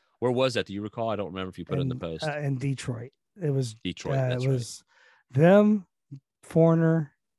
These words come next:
Speaker 2: and Journey.
Speaker 1: Journey, yeah.
Speaker 2: And I
Speaker 1: Gotcha.
Speaker 2: just come back. I bought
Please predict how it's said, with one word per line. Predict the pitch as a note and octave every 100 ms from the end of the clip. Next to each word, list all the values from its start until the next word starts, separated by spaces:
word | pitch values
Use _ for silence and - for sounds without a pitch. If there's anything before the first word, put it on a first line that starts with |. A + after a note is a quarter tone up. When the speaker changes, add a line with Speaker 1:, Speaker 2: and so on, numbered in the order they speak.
| _ _ B2+
Speaker 2:
and | A#2
Journey. | A2 B2+ G#2+
Speaker 1:
Journey, | F2+ C#2+ B1 _ _
yeah. | - - _ _
Speaker 2:
And | C3
I | C3
Speaker 1:
Gotcha. | B2+ -
Speaker 2:
just | G3+ -
come | G3 F3 D#3
back. | D3 D3 D3 - C3
I | B2+
bought | C3 C3+ B2+